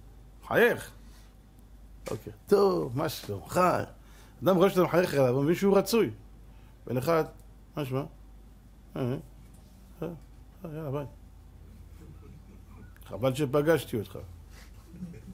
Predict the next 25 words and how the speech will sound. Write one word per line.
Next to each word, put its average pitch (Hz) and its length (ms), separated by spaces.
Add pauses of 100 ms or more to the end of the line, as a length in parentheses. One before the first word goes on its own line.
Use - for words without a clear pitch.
(140)
עשית 127 500
לי 147 180
מנחוס 139 440
את 110 100
כל 147 220
היום, 139 280
איפה 147 200
בא 139 180
לי 147 160
המזרוב 117 460
הזה? 90 180 (920)
אבל 151 160
אחד 175 200
רק 175 120
פעם 165 200
אחר 143 160
ככה, 120 220
"בוקר 208 720 (200)
טוב. 202 240 (1500)
יאיר 156 280
השם 147 360
פניו 131 340
איתנו 120 400
סלע." 104 340 (260)
וואו, 98 300